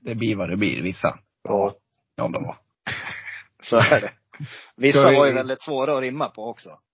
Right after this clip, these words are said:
Speaker 2: Ja.
Speaker 3: Det ska ju sägas.
Speaker 2: Det ska sägas.
Speaker 1: Ska vi
Speaker 3: Ja.
Speaker 1: dra igång?
Speaker 2: Det tycker jag.
Speaker 1: Ja.
Speaker 2: Rimstuga.
Speaker 1: Tre smås rimstuga tjugohundratjugoett.
Speaker 2: Wow.
Speaker 1: Wow. <laughs> Va-,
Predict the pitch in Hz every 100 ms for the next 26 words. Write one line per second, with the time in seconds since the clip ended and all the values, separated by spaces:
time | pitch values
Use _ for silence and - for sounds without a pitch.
0 | - 104 95 110 - _ - 110 98 -
1 | 80 - - - - 113 - - 82 80
2 | - _ _ _ _ _ - 143 120 113
3 | 107 143 - - _ _ _ 139 120 110
4 | - 87 - _ _ _ _ _ 104 98
5 | 113 _ - - - 147 123 120 151 143
6 | 117 - - _ _ _ _ _ _ _
7 | - 202 190 185 170 170 151 151 135 147
8 | 156 120 80 - 127 113 123 120 - _
9 | _ _ - 104 82 90 - _ _ _
10 | _ _ 123 120 117 113 123 107 - -
11 | - - - - - - - - 117 -
12 | 180 - _ _ - 135 - 117 113 _
13 | _ _ _ _ - - - - -